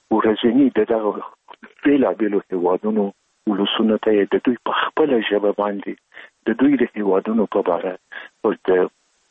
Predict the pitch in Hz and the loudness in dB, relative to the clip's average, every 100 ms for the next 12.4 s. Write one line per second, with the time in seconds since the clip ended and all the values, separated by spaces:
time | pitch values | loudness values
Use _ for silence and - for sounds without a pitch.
0 | - 139 123 - 101 95 90 90 95 90 | -2 2 2 0 -4 -4 -2 -2 -2 -4
1 | 95 85 _ _ _ - 110 110 - 104 | -8 -10 _ _ _ -6 -2 -2 0 0
2 | 127 139 127 98 - 123 - 107 85 90 | 4 4 2 -2 -4 -8 -4 -2 -2 -4
3 | 98 104 110 - 92 - 92 90 95 95 | -6 -4 -4 -4 -6 -4 -6 -8 -8 -6
4 | 87 90 87 - 87 87 - - 92 80 | -2 -2 -2 -8 -4 -4 -6 -10 -8 -8
5 | - 82 82 80 - _ _ _ _ - | -10 -8 -4 -4 -4 _ _ _ _ -2
6 | 95 90 92 92 - _ - _ - - | 0 2 0 -2 -8 _ -20 _ -6 -2
7 | 127 110 107 113 113 - 98 90 82 - | -2 0 0 0 -2 -4 -4 -4 -4 -10
8 | 95 95 92 95 87 _ _ _ _ - | -12 -12 -12 -16 -18 _ _ _ _ -10
9 | - 92 90 87 - - - _ _ - | -2 2 2 0 -6 -18 -20 _ _ -2
10 | 127 143 131 98 90 - 101 95 98 _ | 0 2 2 0 -2 -4 -2 -2 -4 _
11 | _ _ _ - 107 120 120 110 - 92 | _ _ _ -8 -2 0 0 -2 -4 -4
12 | 95 117 117 107 | 0 0 0 -2